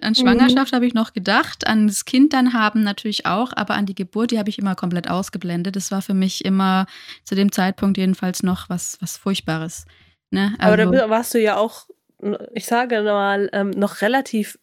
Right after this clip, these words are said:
Speaker 2: früh dran. Manche Frauen beschäftigen sich, glaub ich, erst mit der Geburt so ab dreißig plus.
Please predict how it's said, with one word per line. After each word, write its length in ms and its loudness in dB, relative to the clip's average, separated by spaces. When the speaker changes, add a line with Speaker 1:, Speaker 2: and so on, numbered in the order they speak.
Speaker 2:
früh 500 -2
dran. 400 -2
Manche 580 -2
Frauen 600 -2
beschäftigen 640 -2
sich, 320 -6
glaub 260 -2
ich, 180 -8
erst 240 -6
mit 120 -6
der 80 -4
Geburt 480 -2
so 320 0
ab 280 -4
dreißig 540 -4
plus. 460 0